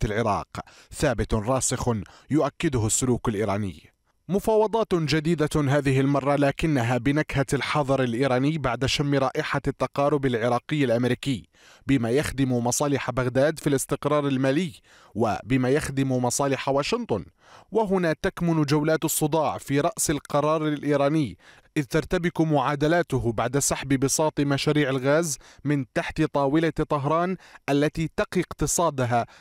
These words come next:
من عقوبات أمريكا عبر الاستثمارات في قطاعات نفطية وتجارية في العراق. خرجت تلك المخاوف من غرف المراقبة في الشارع العراقي وكذلك الغربي.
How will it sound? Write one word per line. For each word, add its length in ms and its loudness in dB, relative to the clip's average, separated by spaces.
من 180 0
عقوبات 560 0
أمريكا 600 0
عبر 280 0
الاستثمارات 760 0
في 180 0
قطاعات 580 -2
نفطية 680 -2
وتجارية 840 0
في 160 -4
العراق. 560 -2
خرجت 460 0
تلك 220 -2
المخاوف 720 0
من 120 0
غرف 300 2
المراقبة 560 0
في 200 -4
الشارع 360 0
العراقي 600 -2
وكذلك 580 0
الغربي. 600 -4